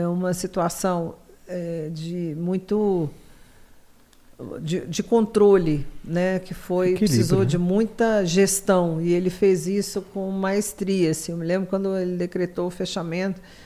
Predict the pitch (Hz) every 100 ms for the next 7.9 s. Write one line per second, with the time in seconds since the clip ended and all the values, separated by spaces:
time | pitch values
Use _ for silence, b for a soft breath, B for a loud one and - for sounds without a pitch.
0 | b 175 180 180 175 - 170 175 180 175
1 | - 196 196 202 190 b b b _ _
2 | - - 196 202 196 185 175 190 190 190
3 | 202 220 208 220 226 240 220 185 175 160
4 | 160 160 b b b b b b - 175
5 | 175 175 151 110 180 - - 196 190 196
6 | - - - 185 196 202 180 170 165 160
7 | 165 170 185 180 - 170 170 175 175